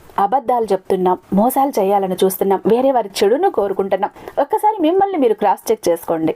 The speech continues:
నైంటీ నైన్ పర్సెంట్ ఇవే ఆలోచనలు ఉంటాయి మనలో. చాలా మందిలో కూడా ఎందుకు ఇలా ఆలోచిస్తాము అంటే, రాహు ప్రభావం ఎక్కడ ఉంటుందో వారిలో కోపం ఎక్కువ ఉంటుంది, ఆవేశం ఎక్కువ ఉంటుంది, అసూయ ఎక్కువ ఉంటుంది,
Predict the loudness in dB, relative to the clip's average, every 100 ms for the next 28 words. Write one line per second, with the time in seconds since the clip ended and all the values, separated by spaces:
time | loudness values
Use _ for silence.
0 | 0 2 0 0 0 -2 -2 -4 0 2
1 | 2 2 2 2 0 0 2 2 2 0
2 | -2 0 2 2 0 -8 -16 -6 -2 0
3 | 2 2 0 0 0 0 -2 -2 0 4
4 | 2 2 0 0 2 2 2 0 -2 0
5 | 0 -2 -2 -2 0 0 0 0 0 0
6 | 0 2 0 2 0 2 0 -2 -2 -2
7 | -2 0 0 0 -2 0 2 0 0 -6
8 | -20 -20 -16 -4 -2 0 0 0 0 0
9 | 0 0 0 0 0 0 -2 -2 -4 -16
10 | -20 -20 -20 -20 -20 -6 -2 0 0 0
11 | -2 0 0 0 0 -2 -2 -2 0 2
12 | 4 2 2 0 0 0 0 0